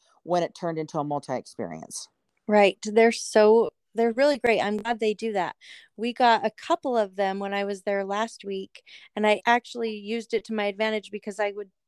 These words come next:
Speaker 2: I saw that Small World was down, and I thought, "Well, I'm gonna book a Lightning Lane for it right now. If it stays down, I get a multi-experience pass," which it did. So I ended up getting a few,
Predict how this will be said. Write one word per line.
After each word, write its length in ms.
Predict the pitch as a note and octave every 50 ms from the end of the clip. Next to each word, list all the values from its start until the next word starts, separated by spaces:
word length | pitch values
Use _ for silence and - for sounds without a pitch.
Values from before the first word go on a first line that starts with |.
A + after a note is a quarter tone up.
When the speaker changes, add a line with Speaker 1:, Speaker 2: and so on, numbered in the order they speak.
| _ -
Speaker 2:
I 140 | A3 G#3+ G#3
saw 300 | - - - A3 G#3+ G3+
that 180 | F#3+ - -
Small 340 | - - G#3+ G3+ G3+ G3+ G3+
World 340 | G3 G3+ G3+ G3+ G#3 G3 G3
was 200 | G3 F#3 F3+ F3+
down, 520 | F3 G3+ F#3+ F#3+ F#3+ G3 G#3+ A#3+ C4+ D4+ D#4 _ _ _ _ _ _ _ _ -
and 120 | A3+ G#3+
I 100 | G#3 G3+
thought, 340 | G3 _ G#3+ G3+ G3 G3 -
"Well, 140 | G3 G3+ G#3
I'm 80 | A3+ A#3+
gonna 160 | B3+ A#3+ A3
book 220 | - G3+ G3 -
a 80 | G3+ G3
Lightning 340 | G#3+ B3+ C#4+ C#4 C4 B3 A#3
Lane 220 | A3+ G#3+ G#3+ G#3+
for 220 | - - A3 G3+ G3+
it 60 | F#3+
right 220 | G3 G3+ G3 -
now. 280 | A3 A3+ A3 G#3+ G#3+ G3+
If 180 | - G#3 - -
it 100 | G3+ -
stays 420 | - - - B3+ C4+ C#4 C#4+ C4 A3+
down, 480 | - G#3 G3+ G3 F#3 F#3 F#3 G3 G#3 - _ _ _ _ _ _ _ -
I 160 | G#3+ G#3 G#3
get 320 | G3+ - G#3+ G3+ F#3+ F#3 -
a 80 | G3+ G#3
multi-experience 880 | G3 G3 F#3+ F#3+ - - F#3+ F#3 - - - - B3 A#3+ G#3+ G#3 -
pass," 320 | - - G3 F#3+ F#3 - -
which 180 | G#3 - -
it 160 | F#3 - - -
did. 400 | A3+ A#3 A3 F#3+ F3+ F3+ F#3 - _ _ _ _ _ _ _ -
So 140 | - A3+
I 80 | G#3 G#3
ended 260 | G#3 G3+ G#3 G#3 G3+
up 140 | G3+ G3 F#3+
getting 280 | G3 G#3 G3 G3+ G3 F#3+
a 60 | F#3
few, 560 | - - - B3 B3 A3 G3+ F#3+ F#3 F#3+